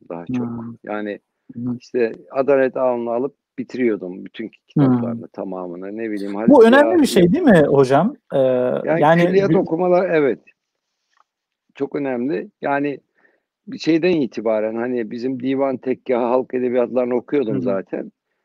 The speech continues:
Speaker 2: Hı hı.
Speaker 1: Fakat, e, diyelim Mesnevi de okuyordum. O hani, e, bir, aynı anda birkaç kitap okuyordum.
Speaker 2: Hı hı.
Speaker 1: Diyelim Mesnevi okuyorum, bir, bir okuyordum. Bir yandan da Oğuz Atay okuyordum. Bir yandan Mustafa
Speaker 2: <laughs>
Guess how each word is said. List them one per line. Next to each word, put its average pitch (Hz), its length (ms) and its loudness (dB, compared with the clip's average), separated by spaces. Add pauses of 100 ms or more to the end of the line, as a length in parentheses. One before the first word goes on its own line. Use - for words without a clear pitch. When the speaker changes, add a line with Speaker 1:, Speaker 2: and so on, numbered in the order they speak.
(300)
Speaker 2:
Hı - 20 2
hı. 160 40 0
Speaker 1:
Fakat, 196 380 0 (100)
e, 135 460 0
diyelim 156 300 0
Mesnevi 151 480 0
de 151 60 4
okuyordum. 113 540 -2
O 120 320 -4
hani, 120 420 -8 (240)
e, 113 60 -14 (440)
bir, - 340 -20 (520)
aynı 139 280 -6
anda 123 280 -6
birkaç 120 360 -8
kitap 110 260 -12
okuyordum. 113 600 -6 (800)
Speaker 2:
Hı 139 80 -16
hı. - 20 -14
Speaker 1:
Diyelim 151 240 2
Mesnevi 151 400 0
okuyorum, 139 440 -2
bir, 139 280 -2
bir 147 40 -10
okuyordum. 131 520 -6
Bir 143 100 -4
yandan 135 440 -2
da 143 60 -4
Oğuz 147 240 0
Atay 123 320 -2
okuyordum. 101 540 -10
Bir 120 40 -8
yandan 123 300 -4
Mustafa 117 420 -10
Speaker 2:
<laughs> 175 200 -2